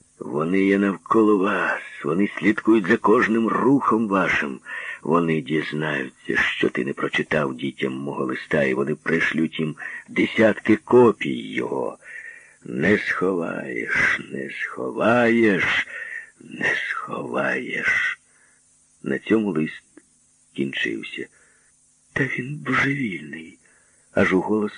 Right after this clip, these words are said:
скрикнула Катерина, дивлячись на чоловіка поширеними від жаху і люті очима. Степан мовчки машинально торкнувся пальцями пов'язки і швидко відірвав від неї руки. Потім хапливо вийняв портсигар і закурив.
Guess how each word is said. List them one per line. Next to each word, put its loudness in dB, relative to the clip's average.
скрикнула -2
Катерина, 0
дивлячись 0
на 0
чоловіка -2
поширеними -4
від -4
жаху -2
і 0
люті -2
очима. -4
Степан 2
мовчки 0
машинально 0
торкнувся -4
пальцями -4
пов'язки -2
і -2
швидко 0
відірвав -2
від -6
неї -6
руки. -10
Потім 0
хапливо 2
вийняв 2
портсигар -2
і -2
закурив. -6